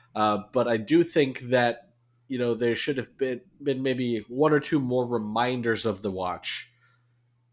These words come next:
in the other episodes. I think they might have mentioned it last week.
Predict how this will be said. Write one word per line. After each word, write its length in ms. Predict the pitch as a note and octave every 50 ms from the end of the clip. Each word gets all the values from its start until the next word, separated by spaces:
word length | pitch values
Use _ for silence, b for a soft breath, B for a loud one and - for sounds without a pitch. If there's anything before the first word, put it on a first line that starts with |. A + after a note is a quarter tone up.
| _ _ _ _ _ _ _ _ _
in 180 | - B2 B2 A#2
the 100 | A#2 A2+
other 180 | A2+ G#2+ G#2+ G#2+
episodes. 380 | G#2 G2+ - - A#2+ G2 F2+ G2+
I 40 | A2
think 160 | G#2+ D3+ D3
they 80 | D#3 D#3
might 200 | C#3 C3+ D3 C#3+
have 120 | D3 C#3+
mentioned 320 | C#3+ C3 C3 - - C#3+ C3
it 60 | F#2+
last 340 | G#2 G#2+ A2 A#2 A#2 - -
week. 360 | D3+ D3 C#3+ - - - -